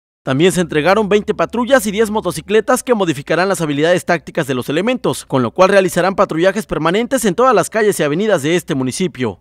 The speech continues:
De igual forma, se pretende beneficiar a los ayuntamientos aledaños con el apoyo de las Fuerzas Armadas.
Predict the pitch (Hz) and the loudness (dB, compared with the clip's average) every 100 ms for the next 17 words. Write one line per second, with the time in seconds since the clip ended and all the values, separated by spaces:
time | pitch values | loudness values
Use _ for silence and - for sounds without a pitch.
0 | _ 123 120 170 - 185 196 233 247 - | _ -4 0 0 2 2 2 0 -2 0
1 | 208 202 196 156 123 117 202 196 156 135 | 0 2 0 0 -2 0 2 2 0 -2
2 | 131 143 170 185 170 131 127 185 214 262 | -4 -2 -2 -2 -4 -4 0 0 0 -2
3 | - 160 165 156 214 240 240 165 143 240 | 0 2 2 2 2 0 2 0 2 2
4 | 254 220 143 135 156 120 107 - | 2 2 -2 2 2 2 -6 -12